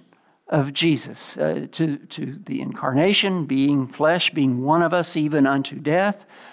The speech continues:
but also, uh, the mission of Jesus, which was to embody and proclaim the realm of God, or the kingdom of God, you see.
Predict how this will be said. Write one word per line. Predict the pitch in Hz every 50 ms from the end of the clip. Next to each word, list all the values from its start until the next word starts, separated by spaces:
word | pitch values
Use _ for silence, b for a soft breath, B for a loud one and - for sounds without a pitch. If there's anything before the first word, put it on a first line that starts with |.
| B B B B
but | 214 220 202
also, | 220 247 262 240 - - 233 214 196 190 180 - - _ _ _ _ _ _ _ _ _ _ _ _ _ - - _ -
uh, | - 143 147 151
the | 156 151 151
mission | 151 180 202 202 - 185
of | 160 143
Jesus, | 147 165 180 180 160 160 160 - -
which | 165 160 - -
was | 165 170 175 175 160 -
to | - - 190 170
embody | 156 151 143 135 123 151 160 180 202 214 220 214 196 147
and | 156 147
proclaim | - - 165 - - - 185 175 165 160 160 156 147 135 B B B B B B B B B B B
the | 151 151
realm | 135 127 139 151 165 165 170 175 170 170 165
of | 165 - - 147 131 131
God, | 143 151 143 135 120 113 - - - - -
or | 156 - 127 123 120
the | 139 208 - - 135 127 _ _ _ -
kingdom | - 190 175 165 147 127 131 123 127 127 - -
of | 127 131 131 131 123 - - - - 135
God, | 160 156 156 143 131 123 - - - - _ _ _ -
you | - 143 131
see. | - - 143 131 101 107